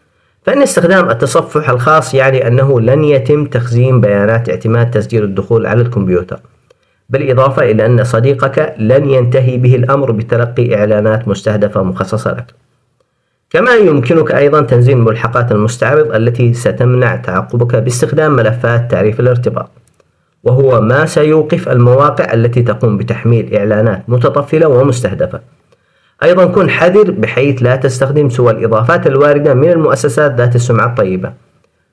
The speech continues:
فقد اشتهر القراصنة بأنهم يبتكرون برامج ضارة متنكرة كتطبيقات وإضافات لتحسين الأمان. ومع ذلك قد يظل سجل البحث الخاص بك محفوظًا في خادم جوجل.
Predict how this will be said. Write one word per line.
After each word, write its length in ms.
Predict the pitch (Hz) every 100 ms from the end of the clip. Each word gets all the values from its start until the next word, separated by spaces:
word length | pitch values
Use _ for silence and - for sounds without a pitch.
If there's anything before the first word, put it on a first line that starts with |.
| -
فقد 240 | 120 120
اشتهر 460 | 113 - 123 127 113
القراصنة 760 | 101 127 135 151 165 165 180 - _ _ -
بأنهم 420 | 190 269 247 185
يبتكرون 800 | 156 120 135 123 143 156 160 156
برامج 520 | 131 113 123 135 135 120
ضارة 420 | 120 117 120 117
متنكرة 800 | 107 127 143 135 147 - 143 143
كتطبيقات 960 | 123 123 123 120 120 107 120 127 123
وإضافات 640 | 101 104 107 104 113 113 -
لتحسين 460 | 107 98 - 101 98
الأمان. 360 | 95 90 175 - _
ومع 300 | - 170 226
ذلك 420 | 226 185 160 180 -
قد 200 | 135 131
يظل 440 | 123 117 143 160
سجل 360 | - 113 120 120
البحث 380 | 107 107 117 120
الخاص 340 | 113 127 123
بك 200 | - 135
محفوظًا 560 | 113 98 - 110 117 120
في 180 | 120 92
خادم 340 | 98 107 127
جوجل. 340 | 135 98 90